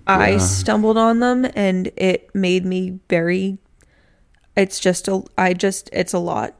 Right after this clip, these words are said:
Speaker 1: Um, it's a lot. So Michelle's cause of death was blunt force trauma, and Jeff, the neighbor, had stab wounds to his lower back, broken fingers, scratches to the head. He had internal bleeding,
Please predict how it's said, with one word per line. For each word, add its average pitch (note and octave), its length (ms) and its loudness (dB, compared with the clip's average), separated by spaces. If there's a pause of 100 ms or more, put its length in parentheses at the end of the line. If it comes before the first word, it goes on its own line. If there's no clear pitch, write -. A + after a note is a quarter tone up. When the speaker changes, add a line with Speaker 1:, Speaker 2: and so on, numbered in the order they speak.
Speaker 1:
Um, - 460 -4
it's - 180 -4
a F#3+ 40 -4
lot. - 340 -8
So F3+ 420 0 (160)
Michelle's G3+ 600 2 (100)
cause F#3+ 300 0
of G3+ 120 -4
death F#3 440 -2
was F3+ 240 0 (100)
blunt F#3 420 -2
force G#3+ 240 0
trauma, F3 460 -2 (460)
and G3 200 -2
Jeff, G3+ 320 2
the A3 80 -2
neighbor, F#3 420 2
had F3+ 280 -2
stab F3 400 -2
wounds F#3+ 280 0
to G3+ 100 -2
his F3+ 200 -2
lower F3 300 0
back, F3 680 -4 (100)
broken F3+ 460 -2
fingers, F3+ 540 -2
scratches - 500 -4
to G#3 100 -2
the G#3+ 100 -2
head. F#3 360 -2 (260)
He - 140 -4
had F#3+ 160 4
internal G3 500 -2
bleeding, F3 440 -2